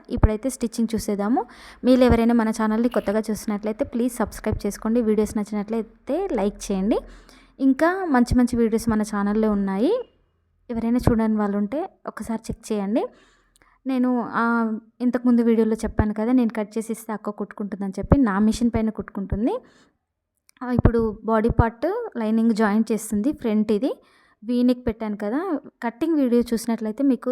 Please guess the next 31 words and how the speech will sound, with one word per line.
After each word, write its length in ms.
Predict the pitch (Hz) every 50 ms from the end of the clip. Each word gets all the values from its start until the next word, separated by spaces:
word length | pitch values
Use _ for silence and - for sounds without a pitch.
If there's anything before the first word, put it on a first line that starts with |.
| 247
ఇది 160 | - 220 202
అర్థమవుతుంది. 680 | 214 202 190 202 220 220 214 202 196 - 202 208 247 349 403 - _ -
అందుకే 300 | 220 220 226 220 - 302
ఎవరైనా 380 | 320 269 220 226 226 233 269 349 494 - - - - - -
ఆ 80 | - 240
వీడియో 280 | 247 247 247 247 269 285
చూడని 360 | - - 262 247 254 247 254
వాళ్ళు 180 | 247 233 226 220
ఉంటే 140 | 226 226 285 285
ఫస్ట్ 260 | - 277 - - -
ఆ 60 | 262
వీడియో 260 | 226 220 226 220 247 240 240
చూసిన 320 | - 226 240 262 - 285 247
తర్వాత 320 | - 220 214 208 226 -
ఈ 100 | 349 339 320
వీడియో 240 | 269 240 214 220 220
చూడండి. 460 | 220 - 196 185 196 190 185 247 403 587 - - _ _ _ _ _ _ _ _ _ -
ఇప్పుడు 240 | 247 - - 277 311
ఇలా 160 | 311 262 269
సెట్ 220 | 277 - 277 254 -
చేసుకుంటుంది. 600 | - 247 226 - - 220 208 185 202 196 214 277 320
మ్యాక్సిమం 800 | 311 254 226 208 226 226 214 - _ - - 330 339 311 311 320 370 453 - - _ _ _ _ _ _ _
బాడీ 340 | - 208 226 226 247 247 294
పార్ట్కి 360 | - - 311 302 - - - 294
అయితే 160 | 269 - 294 294 -
కాటన్ 420 | 233 226 226 226 - 277 294 311 320 311 302 285 285 262
వేయడమే 400 | 226 233 233 226 240 233 247 262
బాగుంటుంది, 640 | 226 226 220 214 208 214 202 220 202 196 196 196 247 302 330 247 214
నే-, 300 | 208 202 202 208 208 -
నా 140 | - 214 220 220
ఒపీనియన్. 540 | 220 226 - - 214 202 196 190 196 233 302